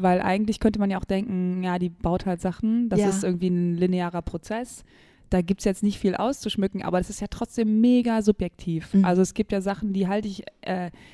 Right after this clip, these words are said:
Speaker 1: extra aus meinen Videos raus, also stundenlanges Schleifen, boah, wie ätzend das war, dass die Werkstatt gepflegt werden
Speaker 2: Ja.
Speaker 1: muss, dass ständig irgendwas kaputt geht und so. Das ist ja alles in den Videos nicht zu finden, weil ich finde, das ist nicht Teil der geilen Geschichte,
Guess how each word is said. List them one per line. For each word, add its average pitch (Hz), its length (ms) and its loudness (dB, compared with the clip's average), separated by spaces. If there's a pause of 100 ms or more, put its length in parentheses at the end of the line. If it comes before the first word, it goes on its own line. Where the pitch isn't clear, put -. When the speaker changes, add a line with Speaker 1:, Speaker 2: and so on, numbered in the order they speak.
(200)
Speaker 1:
extra 220 300 -8
aus 214 140 0
meinen 196 260 2
Videos 190 320 2
raus, 190 220 -2
also 170 260 0
stundenlanges 190 880 -6
Schleifen, 180 840 -4 (300)
boah, 185 140 -2
wie 202 140 -6
ätzend 185 340 -6
das 180 180 -6
war, 175 240 -2
dass 185 140 -6
die 196 120 -8
Werkstatt 170 360 -6
gepflegt 170 400 -6
werden 170 160 -2
Speaker 2:
Ja. 175 240 0
Speaker 1:
muss, 165 100 -4
dass 185 140 -8
ständig 196 320 -6
irgendwas 190 260 -8
kaputt - 380 -10
geht - 100 -8
und 170 100 -8
so. 170 120 -4
Das 175 120 -4
ist 208 120 -8
ja - 60 -4
alles 208 220 -2
in 208 60 0
den 190 100 4
Videos 190 200 2
nicht 185 120 -4
zu - 80 -6
finden, 233 280 0
weil 202 140 2
ich - 100 -6
finde, 208 160 0
das 185 160 -4
ist 196 120 -10
nicht 185 140 -4
Teil 190 220 -4
der 180 120 -2
geilen 180 340 -4
Geschichte, 175 500 -2